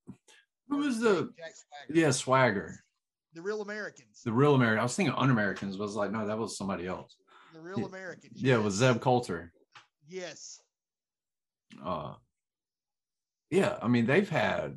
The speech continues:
Speaker 1: the Usos, it's one of those, when you look back, uh, you'll, you, people will really appreciate what they've done and, and how long they did it for and how consistently well they did it.
Speaker 2: Yes.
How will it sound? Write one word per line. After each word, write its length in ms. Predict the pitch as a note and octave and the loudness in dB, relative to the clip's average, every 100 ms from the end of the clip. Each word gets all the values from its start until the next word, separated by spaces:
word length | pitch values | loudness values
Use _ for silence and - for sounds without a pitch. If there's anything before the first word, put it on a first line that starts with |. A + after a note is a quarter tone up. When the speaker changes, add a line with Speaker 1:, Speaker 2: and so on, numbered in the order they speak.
| - | -12
Speaker 1:
the 300 | B1+ A#1 D#2 | -12 -10 -4
Usos, 680 | G#2 G3 F#3 C3 A#2 G#2+ F2+ | 0 2 2 2 2 0 -2
it's 160 | C3+ F#3 | -2 -2
one 120 | F#3+ | 0
of 60 | E3 | 2
those, 220 | D#3 C3 | 2 2
when 160 | B2 | 2
you 120 | C3 C#3 | 2 2
look 180 | C3+ G#2+ | 0 0
back, 360 | G2 G2 - - _ _ _ - _ _ - | 0 -2 -4 -12 _ _ _ -20 _ _ -8
uh, 200 | F#2 D#2+ | -6 -4
you'll, 300 | F#2+ A2+ G#2+ | -2 0 -2
you, 220 | F2 D2+ - - | -4 -10 -14 -4
people 380 | C#3+ B2 A2+ G2+ | -2 0 0 0
will 220 | F#2+ F#2 | 0 0
really 260 | G2 F#2+ F2 | 0 0 -2
appreciate 540 | - F#2+ - F2+ D2 | -6 -8 -4 -4 -4
what 220 | F2 E2+ | -6 -8
they've 200 | E2+ E2 | -10 -8
done 460 | F2 F2 E2+ D#2+ D#2+ _ - | -6 -6 -8 -12 -18 _ -14
and, 240 | F2+ E2 | -12 -10
and 340 | - F2+ E2+ E2 _ _ _ _ _ _ _ | -10 -10 -10 -14 _ _ _ _ _ _ _
how 160 | B2 | -2
long 220 | G#2 G2 F2+ | 0 -2 -4
they 120 | E2 | -6
did 160 | F#2 | -8
it 160 | F2 C#2+ | -10 -10
for 320 | E2+ E2+ D#2+ - _ _ - | -10 -10 -12 -16 _ _ -12
and 120 | F#2+ | -6
how 120 | G2 | -4
consistently 720 | F#2 G2 - G2 - D2 D#2+ E2+ | -4 -8 -8 -8 -8 -10 -10 -8
well 320 | F2 F#2 E2 | -6 -4 -4
they 160 | D#2+ | -8
did 180 | D2+ E2 | -10 -12
it. 160 | D#2 - _ _ _ _ _ _ - - _ _ _ _ _ _ _ _ _ _ _ _ _ _ _ _ _ _ _ _ | -12 -16 _ _ _ _ _ _ -20 -20 _ _ _ _ _ _ _ _ _ _ _ _ _ _ _ _ _ _ _ _
Speaker 2:
Yes. 460 | D#3 - - - | -20 -20 -20 -20